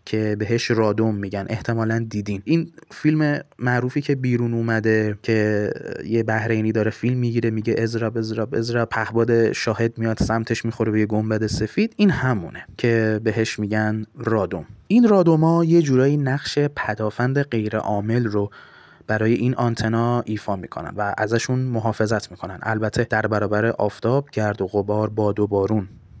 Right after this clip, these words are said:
و نه پهپاد. مغز متفکر این سیستم که زیر آنتن قرار داره،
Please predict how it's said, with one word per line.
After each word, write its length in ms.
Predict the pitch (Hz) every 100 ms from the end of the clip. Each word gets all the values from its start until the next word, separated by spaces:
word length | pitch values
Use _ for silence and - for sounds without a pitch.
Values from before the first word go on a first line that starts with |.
| -
و 100 | 95
نه 120 | 107
پهپاد. 500 | 117 - - - - - - - - -
مغز 300 | 175 208 202
متفکر 540 | 190 185 170 160 165
این 200 | 165 156
سیستم 360 | - 139 147 143
که 160 | 135
زیر 300 | 123 120 156
آنتن 380 | 165 151 139 123
قرار 320 | 117 113 107
داره، 340 | 107 104 139